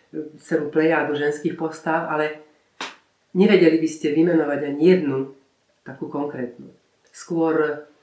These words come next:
skôr tak, že veľa, veľa, že aké sú podobné a čo majú aké spoločné črty,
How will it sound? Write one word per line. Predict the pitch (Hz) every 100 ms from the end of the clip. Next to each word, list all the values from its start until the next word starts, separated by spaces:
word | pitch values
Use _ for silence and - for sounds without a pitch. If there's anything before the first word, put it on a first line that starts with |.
| _ _
skôr | - 165 156
tak, | 151 156
že | 147 156
veľa, | 147 139 151 - 160
veľa, | 147 139 151
že | 143
aké | 139 147
sú | 143 143
podobné | 147 147 143 139
a | 135
čo | 151
majú | 135 131
aké | 135
spoločné | - - 139 - 135
črty, | - 151 - 175 180